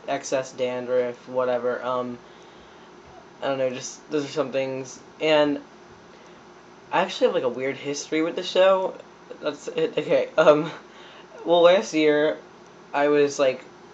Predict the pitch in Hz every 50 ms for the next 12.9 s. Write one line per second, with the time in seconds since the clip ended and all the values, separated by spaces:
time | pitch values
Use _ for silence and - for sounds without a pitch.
0 | - - - - - - - - - - - 160 151 151 165 180 185 170 147 135
1 | 135 131 123 123 - - 175 165 135 - 139 131 120 120 - - 131 127 147 165
2 | 175 160 151 139 139 135 139 139 131 127 127 127 127 123 131 123 123 - - -
3 | 170 - - 135 131 127 135 135 131 127 110 135 151 156 156 143 - - - -
4 | - - 147 165 180 190 185 175 160 160 156 147 - 139 127 120 113 120 120 113
5 | 117 117 113 110 113 113 113 113 117 135 147 139 143 165 151 143 143 - 143 135
6 | 135 135 131 131 127 123 117 113 135 131 131 131 127 123 123 123 120 - - -
7 | 120 - 117 117 120 - - 165 151 120 - - - - - - - - - -
8 | - - - 165 151 147 143 143 143 - - - - - - - - - - -
9 | 147 147 143 143 131 139 156 185 180 170 151 143 139 139 135 - - - - -
10 | - 139 139 135 131 131 127 127 127 123 - - - - - - - - - -
11 | - - - - - - - - - - - - - - - - - - 156 151
12 | 143 - 185 196 202 202 202 220 - 165 139 151 - - - - -